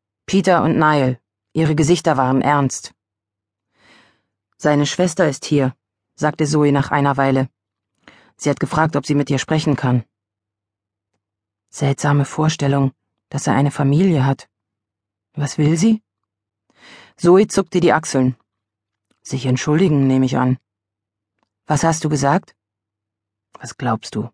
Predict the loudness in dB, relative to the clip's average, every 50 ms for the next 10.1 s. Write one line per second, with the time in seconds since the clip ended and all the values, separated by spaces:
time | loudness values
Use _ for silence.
0 | _ _ _ _ _ _ -2 0 0 2 2 0 0 -2 _ _ _ _ _ _
1 | _ _ _ _ _ -8 -8 -6 -2 0 0 0 0 -2 -4 -2 -2 -2 0 0
2 | -2 -2 0 0 2 2 2 2 0 -2 _ _ _ _ _ _ _ _ _ _
3 | _ _ _ _ _ _ _ _ _ _ _ _ _ -20 -20 -20 -20 -20 -20 _
4 | -4 -2 2 4 4 2 2 2 0 2 2 2 0 2 2 0 2 2 0 0
5 | 0 0 0 0 0 -2 -2 -4 -6 -2 0 0 0 0 0 -2 -2 -2 -2 -2
6 | -2 -2 -4 _ _ _ _ _ _ _ _ _ -20 -20 -20 -20 -10 -2 0 0
7 | 0 0 0 2 2 4 4 2 0 0 -4 -4 0 2 2 2 2 2 0 -2
8 | -2 -4 -6 -4 -2 -2 -2 0 0 0 2 2 2 2 2 0 0 -4 -8 -12
9 | -2 0 0 0 0 0 0 0 2 2 0 0 0 0 0 2 2 0 -2 -4
10 | _